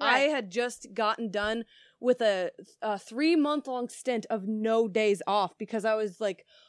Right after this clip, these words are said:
Speaker 2: opening for the one store and then closing for the other. It was insanity.
Speaker 1: Right.
Speaker 2: I was always working at that point in time. So when it came to all the manager stuff, it just kind of went in,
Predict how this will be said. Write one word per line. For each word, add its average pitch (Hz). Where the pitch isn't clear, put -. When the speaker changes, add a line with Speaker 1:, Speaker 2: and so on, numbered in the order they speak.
Speaker 2:
opening 294
for 302
the 285
one 247
store 208
and 208
then 202
closing 214
for 208
the 190
other. 180
It 220
was 294
insanity. 180
Speaker 1:
Right. 196
Speaker 2:
I 240
was 202
always 214
working 160
at 175
that 165
point 160
in 156
time. 151
So 233
when 220
it 226
came 233
to 220
all 214
the 208
manager 196
stuff, 208
it 202
just 208
kind 226
of 185
went 214
in, 220